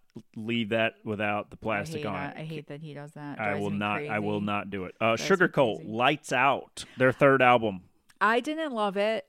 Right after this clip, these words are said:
Speaker 2: Um, it felt too not Sugar Culty to me.
Speaker 1: I, I
Speaker 2: So
Speaker 1: liked it. I
Speaker 2: there's
Speaker 1: liked it.
Speaker 2: another album on this list, um, called Charlie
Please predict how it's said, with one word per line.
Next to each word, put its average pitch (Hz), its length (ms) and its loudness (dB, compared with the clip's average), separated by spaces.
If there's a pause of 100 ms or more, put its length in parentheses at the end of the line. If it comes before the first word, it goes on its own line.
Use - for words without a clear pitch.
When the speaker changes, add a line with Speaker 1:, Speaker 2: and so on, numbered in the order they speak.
Speaker 2:
Um, 196 420 -2
it 208 220 -4
felt 247 400 -2
too 214 560 -4
not 170 420 -2
Sugar 170 340 -6
Culty 151 500 -10
to - 120 -18
me. 147 360 -14 (880)
Speaker 1:
I, 156 340 6 (160)
I 147 220 10
Speaker 2:
So - 100 2
Speaker 1:
liked 131 320 0
it. 95 240 -8
I 135 100 6
Speaker 2:
there's 233 220 8
Speaker 1:
liked - 20 -2
it. 254 80 0
Speaker 2:
another 240 260 2
album 233 340 0
on 214 160 -4
this 233 220 -6
list, 202 460 -6 (240)
um, 180 220 -6
called 180 500 -6
Charlie 190 640 -6